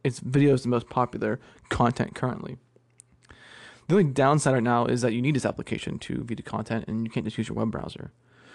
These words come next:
And this is gonna cause some hurdles for people that, you know, don't want to have s-, even the slightest learning curve at all when it comes to consuming information.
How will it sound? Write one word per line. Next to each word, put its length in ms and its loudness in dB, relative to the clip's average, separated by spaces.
And 100 0
this 140 2
is 60 -2
gonna 300 2
cause 220 0
some 120 -4
hurdles 360 2
for 80 -18
people 300 -2
that, 240 0
you 120 -2
know, 100 -2
don't 200 2
want 200 -4
to 80 -8
have 440 -2
s-, 200 -6
even 180 6
the 100 6
slightest 440 2
learning 220 4
curve 200 0
at 80 2
all 160 4
when 160 0
it 60 -2
comes 220 -2
to 100 -6
consuming 400 -4
information. 580 -6